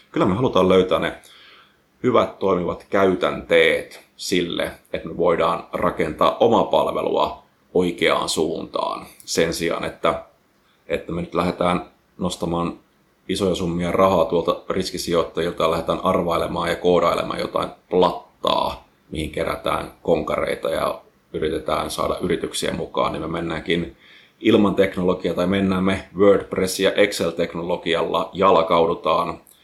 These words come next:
kumppanoidutaan, kääritään hihat ja lähdetään tekemään, tehdään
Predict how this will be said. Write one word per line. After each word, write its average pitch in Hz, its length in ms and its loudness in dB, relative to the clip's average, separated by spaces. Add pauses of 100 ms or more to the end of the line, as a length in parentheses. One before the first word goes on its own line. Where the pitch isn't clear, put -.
(360)
kumppanoidutaan, 85 1300 0
kääritään 85 580 0
hihat 87 320 0
ja 82 60 0
lähdetään 82 380 -2
tekemään, 85 560 0
tehdään 78 560 -4